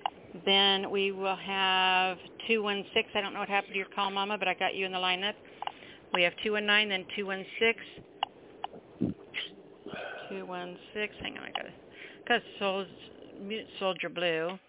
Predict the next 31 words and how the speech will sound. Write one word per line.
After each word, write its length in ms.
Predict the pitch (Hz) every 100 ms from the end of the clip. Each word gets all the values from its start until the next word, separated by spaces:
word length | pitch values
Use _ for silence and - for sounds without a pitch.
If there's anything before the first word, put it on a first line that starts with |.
| -
I'm 100 | 165
having 280 | 170 165 160 -
some 100 | 165
issues 300 | 160 - 165
here 140 | -
with 120 | 160 160
the 60 |
board. 280 | 165 165 156
I'm 140 | 160 156
trying 220 | 165 156
to 60 | 156 - -
talk 220 | 160 - -
through 140 | 156
them. 200 | 156 170 - - - - -
Okay, 280 | - 175 -
so 80 | 165
we 80 | 175
have 120 | 180 -
two 100 | 226
one 200 | 220 214
nine, 300 | 202 202 196
then 160 | 190 175 -
two 120 | 214
one 200 | 202 196 - -
six, 260 | 185 - - - - - - _ -
then 280 | 190 185 180 - - -
seven 300 | 190 196 190
oh 160 | 190 190 -
two, 360 | 196 180 185 196 _ _ _ _ _ _ _ _ _ _ _ _ _ _ _ _ _ _ - - - - _ -
followed 340 | 185 185 180 -
by 320 | 175 170